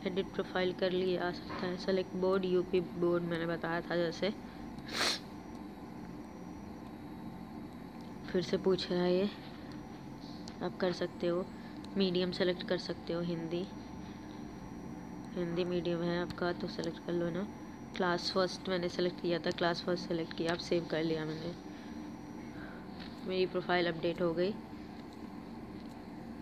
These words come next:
State select करने के लिए बोल रहा है, District select करने के लिए बोल रहा है,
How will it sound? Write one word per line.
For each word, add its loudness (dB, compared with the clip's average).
State 6
select 4
करने 2
के 2
लिए 6
बोल 6
रहा 0
है, -2
District 2
select 4
करने 2
के 0
लिए 6
बोल 4
रहा 0
है, -2